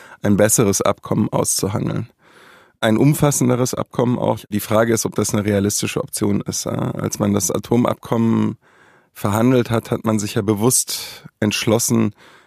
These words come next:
auf einen relativ eng begrenzten Bereich zu schauen, um eine akute Krise zu verschärfen, weil man gesagt hat, wenn wir jetzt hier über alles reden,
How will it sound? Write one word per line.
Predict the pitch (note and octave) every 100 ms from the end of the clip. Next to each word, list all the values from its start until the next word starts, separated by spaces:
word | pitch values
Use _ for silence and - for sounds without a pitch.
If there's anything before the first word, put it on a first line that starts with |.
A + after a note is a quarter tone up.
| _ _ -
auf | G#2+ - - -
einen | G#2+ G#2+ G#2
relativ | G2+ G#2+ A#2 - - -
eng | G#2 A#2+
begrenzten | G2+ - G#2 A2+ - G#2
Bereich | F#2+ F#2+ B2 -
zu | -
schauen, | - A#2+ A#2+ A2
um | G#2
eine | G#2 G2+
akute | G#2+ - A#2+ A2+
Krise | - A#2 B2+ B2
zu | -
verschärfen, | - - A2+ A2+ A2
weil | G#2+
man | G#2+
gesagt | G2+ G#2 -
hat, | A2+ - - - - -
wenn | G#2
wir | G#2+
jetzt | A2+ -
hier |
über | G2+ F#2+
alles | A#2 D3 C#3 -
reden, | G2+ G#2+ B2+ D3 D3